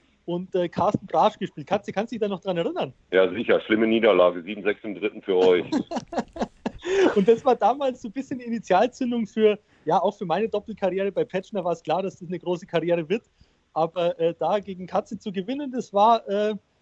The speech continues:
Speaker 1: ja, für mich und für mein Selbstvertrauen zu dem Zeitpunkt sehr, sehr wichtig, weil die Reputation vor allem dann auch, äh, am Ende noch, äh, von Katzes Karriere im Doppel, die war natürlich sehr, sehr hoch und, äh, ja, war absoluter Weltklasse-Spieler und ich kann mich sehr, sehr gut daran erinnern, das hat mir auch viel bedeutet.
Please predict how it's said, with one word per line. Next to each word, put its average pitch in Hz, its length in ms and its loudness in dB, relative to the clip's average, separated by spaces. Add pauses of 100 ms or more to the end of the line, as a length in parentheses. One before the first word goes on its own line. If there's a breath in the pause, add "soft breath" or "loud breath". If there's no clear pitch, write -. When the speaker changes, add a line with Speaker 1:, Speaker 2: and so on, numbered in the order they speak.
(140)
Speaker 1:
ja, 190 180 4
für 202 160 -2
mich 240 300 -6
und 226 100 -10
für 233 80 -8
mein 208 160 -6
Selbstvertrauen 214 560 -4
zu - 180 -20
dem 202 160 -10
Zeitpunkt 190 400 -4
sehr, 151 200 2
sehr 135 160 -2
wichtig, - 500 -18
weil 139 220 -4
die 160 100 -8
Reputation 180 640 -4
vor - 160 -4
allem 175 140 -10
dann 175 140 -4
auch, 156 240 -2
äh, 151 120 2 (280)
am 143 140 -8
Ende 170 200 -4
noch, 170 240 0
äh, 151 240 0 (240)
von - 100 -8
Katzes - 300 -6
Karriere 151 300 2
im 139 80 -4
Doppel, 147 340 0
die 135 140 -8
war 135 100 0
natürlich 143 320 -4
sehr, 143 160 2
sehr 139 160 0
hoch 147 300 -4
und, 123 260 -12
äh, 120 140 0 (320)
ja, 123 280 0
war 127 220 2
absoluter 180 420 0
Weltklasse-Spieler 180 720 -2
und 175 100 -6
ich - 80 -14
kann 190 140 0
mich 190 140 -6
sehr, 196 160 0
sehr 202 140 -8
gut 208 260 -10 (200)
daran 180 200 -6
erinnern, 185 240 -6
das 170 140 -8
hat 185 120 0
mir 185 60 0
auch 165 120 -4
viel 208 180 -2
bedeutet. 135 440 -2